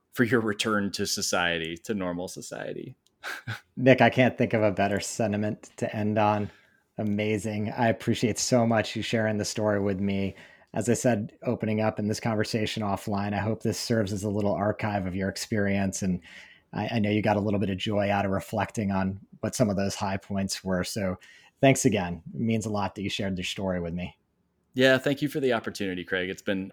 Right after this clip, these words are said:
Speaker 1: great, great meeting you and getting to talk to you.
Speaker 2: Cheers. So that's gonna do it for this week's edition of the Gravel Ride Podcast. Chapeau to Nick for that amazing accomplishment on the Tour Divide.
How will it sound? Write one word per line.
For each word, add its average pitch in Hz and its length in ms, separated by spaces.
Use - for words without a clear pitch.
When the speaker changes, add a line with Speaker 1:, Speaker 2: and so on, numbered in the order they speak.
Speaker 1:
great, 98 260
great 104 220
meeting 98 200
you 92 80
and 90 120
getting 92 180
to 87 80
talk 90 240
to 92 100
you. 110 200
Speaker 2:
Cheers. 104 460
So - 120
that's 156 220
gonna 160 160
do 156 160
it 156 80
for - 140
this 143 240
week's 147 240
edition 135 320
of 135 80
the 127 80
Gravel 123 320
Ride 120 420
Podcast. 120 640
Chapeau 123 800
to 110 100
Nick 101 380
for 104 160
that 92 180
amazing 98 520
accomplishment 92 840
on 92 180
the 90 100
Tour 90 340
Divide. 85 580